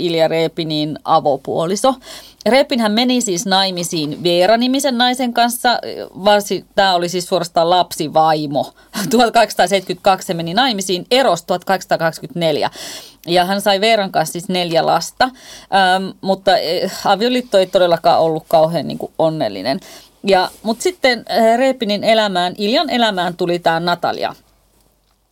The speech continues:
Ja hän oli siis kirjailija. Ja, ja, tota, ja ilmeisesti tämä oli sitten, he eivät koskaan menneet naimisiin, mutta ilmeisesti tässä, tässä sitten oli molemminpuolinen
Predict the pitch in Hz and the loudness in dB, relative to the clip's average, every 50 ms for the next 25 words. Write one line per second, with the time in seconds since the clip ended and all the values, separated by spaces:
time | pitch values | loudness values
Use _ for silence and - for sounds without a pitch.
0 | - - - 196 214 208 202 190 165 180 170 - - 185 175 175 156 135 120 78 | -10 -6 -4 -2 0 0 0 -2 -2 -4 -6 -8 -6 -4 -2 -2 -2 -2 -4 -4
1 | 69 - - 69 85 - - - - - - - - 170 175 170 175 170 156 - | -4 -6 -6 -6 -6 -8 -8 -12 -20 -20 -18 -10 -4 -2 0 0 0 0 -2 -4
2 | - _ - 190 185 185 180 - 190 175 - - 175 165 165 170 170 165 - - | -8 _ -6 -4 -4 -4 -4 -4 -6 -6 -2 0 2 4 4 4 2 2 0 -2
3 | 92 82 95 - 185 180 185 180 208 220 220 226 214 196 180 180 175 - 190 185 | -6 -10 -4 -2 0 2 4 2 2 2 2 0 0 -2 -2 -2 -4 -6 -8 -4
4 | - - 220 226 240 220 190 175 170 170 170 - 180 180 - - 170 175 175 175 | 0 0 0 2 2 0 0 -2 -2 -4 -4 -4 -4 -6 -2 -2 -2 -2 -2 0
5 | 196 202 202 214 233 240 233 - 208 196 - - 196 180 175 180 175 170 175 170 | 0 0 2 2 0 -2 -2 -2 -4 -4 -2 -2 -4 -2 -2 -2 -4 -4 -4 -4
6 | 175 175 - 214 254 302 320 302 311 294 254 262 247 240 226 - - - 202 202 | -4 -2 -2 -2 0 0 0 -2 -2 -2 -2 -2 -4 -4 -4 -6 -6 -6 -6 -6
7 | - - 202 - - - - 147 190 185 180 180 - - - - _ - 185 185 | -2 0 0 0 0 -2 -4 -6 -6 -4 -4 -6 -6 -8 -12 -4 _ -2 -2 0
8 | - - 190 147 165 - - - - - - - - - 262 285 277 - 277 220 | 0 -2 -2 -2 -2 -6 -14 -20 -20 -20 -20 -8 -2 0 0 2 2 0 0 0
9 | 233 226 - - 220 196 196 190 196 - - - - - - - - - - - | -2 -4 -2 0 2 2 2 0 -2 -6 -8 -12 -12 -14 -14 -16 -16 -18 -18 -20
10 | - - - 208 214 208 202 202 202 226 240 247 233 214 202 - 196 185 175 180 | -20 -10 -4 -2 0 0 2 2 2 2 2 2 2 0 0 0 0 2 2 2
11 | 170 170 170 170 170 165 147 | 2 0 -2 -4 -4 -6 -8